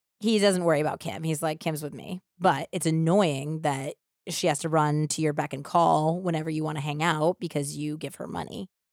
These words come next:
So Regina, according to her friends, were more like, "Keep your friends close and your enemies closer." That was her opinion. She didn't like Justin. She didn't think he was good for Kim, but she was gonna be around them as much as possible to keep an eye on s-, the situation.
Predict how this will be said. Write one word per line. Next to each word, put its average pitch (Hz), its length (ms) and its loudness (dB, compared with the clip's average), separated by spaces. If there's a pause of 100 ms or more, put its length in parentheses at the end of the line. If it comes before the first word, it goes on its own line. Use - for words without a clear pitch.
(180)
So 285 320 4
Regina, 330 580 6
according 220 360 4
to 220 80 4
her 190 80 6
friends, 175 280 4
were 180 120 6
more 170 240 6
like, 156 480 2 (580)
"Keep 208 220 -2
your 196 100 6
friends 170 280 2
close 156 300 4
and 165 80 0
your 160 120 -2
enemies 151 320 -4
closer." - 500 -8
That 190 240 6
was 208 140 4
her 185 100 6
opinion. 135 400 -2
She - 140 -4
didn't 185 280 0
like 185 220 2
Justin. 170 440 0
She - 140 -6
didn't 160 160 -4
think 160 140 -2
he 156 100 -2
was 147 120 -4
good 156 180 0
for 165 140 -4
Kim, 151 280 0
but 147 160 -4
she - 160 0
was 175 140 2
gonna 160 240 4
be 156 100 2
around 151 280 2
them 147 100 -2
as 147 100 -2
much 147 160 -2
as 135 120 -6
possible 160 560 0
to 156 80 -6
keep 139 200 -8
an 139 100 -4
eye 127 180 -8
on 147 80 -10
s-, - 180 -12
the 190 100 -4
situation. - 760 -6